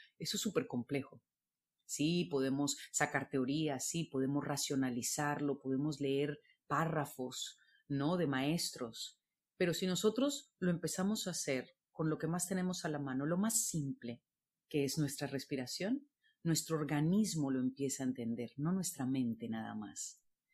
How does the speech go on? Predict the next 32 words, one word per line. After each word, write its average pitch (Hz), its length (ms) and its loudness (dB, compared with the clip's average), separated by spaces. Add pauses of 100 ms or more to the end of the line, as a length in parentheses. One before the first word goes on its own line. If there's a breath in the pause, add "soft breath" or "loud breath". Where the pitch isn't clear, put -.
(200)
Y 151 160 -4
todo 175 220 4
nuestro 165 300 0
organismo 156 520 0
se - 120 -2
empieza 143 420 -2
a 151 360 -4
organizar 135 960 0 (340)
según 139 380 -2
esa 156 220 2
información. 127 800 -4 (800)
Entonces, 143 320 0
finalmente, 160 640 2
no 170 80 2
es 180 120 0
que 147 120 0
yo 147 80 2
entiendo 147 640 2
que 131 100 -8
hay 120 160 -2
unión, 120 380 -2 (240)
es 139 140 -4
que 131 140 -4
yo 135 160 0
sé 156 500 0 (380)
que 127 140 -2
hay 117 200 -2
unión 110 360 -4 (260)
con 120 300 0
todas 190 360 0
mis 170 160 -2
células. 120 580 -4